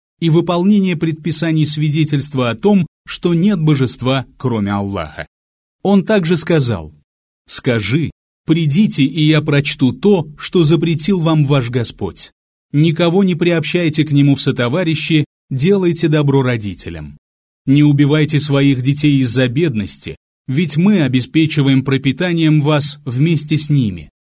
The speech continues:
Не приближайтесь к мерзким поступкам, ни к очевидным, ни к сокрытым.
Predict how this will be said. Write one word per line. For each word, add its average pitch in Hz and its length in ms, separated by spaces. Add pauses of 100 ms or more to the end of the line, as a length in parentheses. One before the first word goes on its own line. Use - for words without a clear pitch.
(120)
Не 151 220
приближайтесь 165 840
к - 60
мерзким 160 520
поступкам, 147 760 (220)
ни 123 200
к 123 80
очевидным, 135 840
ни 135 200
к 131 100
сокрытым. 82 800